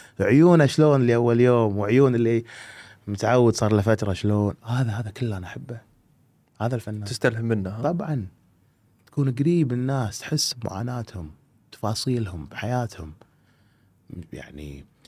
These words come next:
Speaker 1: آه، فيصل، في شغلات أنا أقول دايمًا كل عمل يعلمني. إن مثلًا مسرحية المحترمين يحضرها الكبير بالسن، كبير والصغير والأم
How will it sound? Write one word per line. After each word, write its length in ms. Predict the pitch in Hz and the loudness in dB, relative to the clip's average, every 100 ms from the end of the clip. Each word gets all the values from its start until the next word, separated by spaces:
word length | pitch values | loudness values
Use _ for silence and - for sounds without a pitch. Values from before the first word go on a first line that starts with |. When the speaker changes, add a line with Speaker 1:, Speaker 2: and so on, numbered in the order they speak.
| _ _ _ _ | _ _ _ _
Speaker 1:
آه، 200 | - - - _ - _ _ _ _ _ _ _ _ _ - | -20 -20 -20 _ -20 _ _ _ _ _ _ _ _ _ -10
فيصل، 380 | 107 131 123 - | -8 -4 -6 -8
في 220 | - 113 | -8 -8
شغلات 580 | 104 80 107 117 113 - | -8 -10 -8 -8 -10 -12
أنا 180 | 92 | -12
أقول 200 | 95 113 | -6 -6
دايمًا 240 | 98 113 90 | -4 -6 -6
كل 220 | - 110 | -8 -8
عمل 340 | 104 110 98 | -6 -8 -8
يعلمني. 680 | - 78 82 98 107 87 76 _ _ _ _ _ _ _ _ - - - _ - | -10 -10 -8 -6 -6 -8 -12 _ _ _ _ _ _ _ _ -20 -20 -20 _ -16
إن 180 | 85 78 | -14 -14
مثلًا 480 | 78 73 71 69 65 - - - _ - | -16 -16 -14 -16 -18 -20 -20 -20 _ -18
مسرحية 340 | - 69 123 | -14 -8 -6
المحترمين 680 | 117 92 - 90 85 98 101 | -6 -8 -10 -12 -8 -8 -8
يحضرها 400 | 80 - 104 92 | -10 -12 -12 -10
الكبير 840 | 78 - 82 90 87 87 87 87 76 | -14 -14 -12 -10 -8 -10 -10 -10 -12
بالسن، 500 | 73 - - 78 73 _ _ _ _ _ _ | -12 -14 -14 -16 -18 _ _ _ _ _ _
كبير 400 | - 95 90 - _ | -10 -8 -8 -10 _
والصغير 560 | 80 80 87 92 85 - _ | -14 -12 -8 -8 -8 -14 _
والأم 400 | 78 73 98 92 | -16 -10 -8 -8